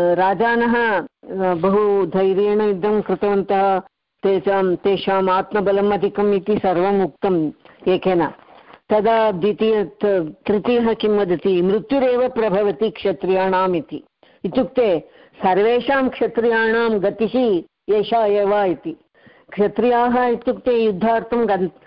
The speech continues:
तैः गन्तव्यमेव। तथा गच्छन्ति चेत् तेषां, अ, अ, शा-, शाश्वतं नास्ति खलु, तेषाम् आयुषः शाश्वतता नास्ति।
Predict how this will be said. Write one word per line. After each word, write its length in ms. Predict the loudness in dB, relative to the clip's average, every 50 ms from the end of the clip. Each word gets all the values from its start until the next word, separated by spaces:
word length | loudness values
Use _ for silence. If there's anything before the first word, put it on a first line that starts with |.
| -20 -20 -10 -4
तैः 280 | -2 0 0 0 0 0
गन्तव्यमेव। 840 | 0 0 0 0 0 -2 0 0 2 2 2 0 0 0 0 0 -2 -2 -6 -12 _ _ -20 _ -20 -10 _ -4
तथा 260 | -2 0 2 2 2 2
गच्छन्ति 500 | 0 -2 -2 -2 -2 -2 0 0 -2 -4
चेत् 480 | -2 0 0 0 0 -4 -8 -8 -4
तेषां, 580 | -2 -2 -2 -2 -2 -2 0 0 -2 -2 -4 -8 -12 _ -20 _ _ _ _ _ -4
अ, 60 | 0 2 2 2 4 2 2 2 2 2 2 2 0 0 -2 -4 -6 -8 -10 -14 -16 -12
अ, 800 | -8 -6 -4 -2 -2 -2 0 0 0 -2 -4 -6 -8 -8 -8 -8 -8 -10 -8 -2 0
शा-, 300 | 2 2 2 2 0 0
शाश्वतं 580 | 0 0 0 0 0 0 -2 -2 -2 0 0
नास्ति 380 | 0 0 0 0 -2 -2 -4 -4
खलु, 280 | -2 0 0 0 0 0
तेषाम् 480 | 0 -2 -2 -2 -2 -2 -2 0 0
आयुषः 640 | 0 2 2 0 0 -2 -2 -2 -4 -2 0 -2 -2 -2 -6 _ _ _ _
शाश्वतता 720 | -4 -2 0 0 0 -2 -4 -4 -2 -2 -2 0 0 0 2
नास्ति। 440 | 2 0 0 -2 -2 -6 -10 -10